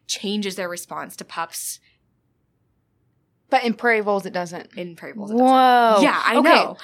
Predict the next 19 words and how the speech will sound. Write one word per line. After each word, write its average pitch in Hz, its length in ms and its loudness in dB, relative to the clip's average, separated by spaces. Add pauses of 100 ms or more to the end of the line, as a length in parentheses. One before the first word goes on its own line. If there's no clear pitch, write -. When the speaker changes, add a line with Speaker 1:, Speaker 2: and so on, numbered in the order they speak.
(120)
Speaker 2:
so 269 260 2
if 294 200 0
they've 302 180 -2
murdered 277 400 4
other 240 220 2
babies 220 300 0
before, 208 400 0
does 190 120 -6
that 202 120 -2
mean 202 180 -4
that 196 120 -4
they're 190 140 0
more 185 260 -4
likely 180 340 -4
to 185 60 -2
murder 180 340 -4
their 175 160 -4
own 165 200 -10
babies? 202 580 -10